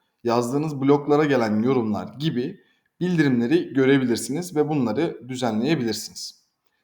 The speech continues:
Statik sayfalardan banka hesaplarınızı ekleyebilirsiniz.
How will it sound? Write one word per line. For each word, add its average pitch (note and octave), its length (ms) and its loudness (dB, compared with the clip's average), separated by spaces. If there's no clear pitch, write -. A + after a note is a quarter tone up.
Statik - 400 -6
sayfalardan F3+ 680 2
banka C3+ 480 0
hesaplarınızı F3 640 0
ekleyebilirsiniz. A2+ 1040 -4